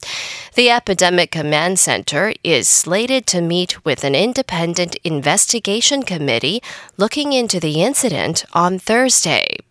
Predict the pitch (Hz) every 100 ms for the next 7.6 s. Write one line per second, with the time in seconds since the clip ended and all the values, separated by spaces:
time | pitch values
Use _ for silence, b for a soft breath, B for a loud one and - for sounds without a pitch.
0 | _ _ _ _ _ _ _ _ _ _
1 | _ _ B B B B B B - 247
2 | 254 247 190 196 240 294 262 196 - 214
3 | 220 208 180 - 175 165 175 147 139 160
4 | 160 247 - 233 220 165 - 160 151 185
5 | - 147 156 175 202 160 139 143 175 185
6 | 147 98 - 156 208 165 - 147 190 277
7 | - 151 90 87 196